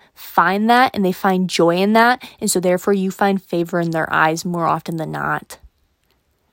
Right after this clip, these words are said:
Because you're not trying to start a fight with them. You're a safe area for them to rest in a sense and to find that love of God, to go get a drink out of that well of water.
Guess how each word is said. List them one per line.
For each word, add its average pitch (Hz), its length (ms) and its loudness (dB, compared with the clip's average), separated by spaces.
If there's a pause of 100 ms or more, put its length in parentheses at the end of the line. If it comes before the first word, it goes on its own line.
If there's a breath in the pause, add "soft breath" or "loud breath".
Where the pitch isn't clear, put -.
Because - 220 -6
you're 220 100 -2
not 208 280 0
trying 214 320 -8
to - 60 -10
start 160 280 -6
a 175 60 -4
fight - 300 -8
with 180 180 -6
them. 175 320 0 (380 loud breath)
You're 196 160 4
a 185 60 4
safe - 540 2
area 202 380 0
for - 160 -8
them 208 300 -2
to 196 160 -4
rest 190 480 -2
in - 100 -2
a - 80 -2
sense 190 400 -8
and 220 80 -4
to 190 60 -4
find 202 500 0
that 190 180 0
love 190 200 2
of 185 120 0
God, 202 360 2
to 190 100 -2 (300 loud breath)
go 220 100 2
get 226 180 6
a 233 60 8
drink 208 540 2
out 208 120 -2
of 196 120 -2
that 185 200 4
well 202 420 0
of 196 200 -8
water. 196 540 0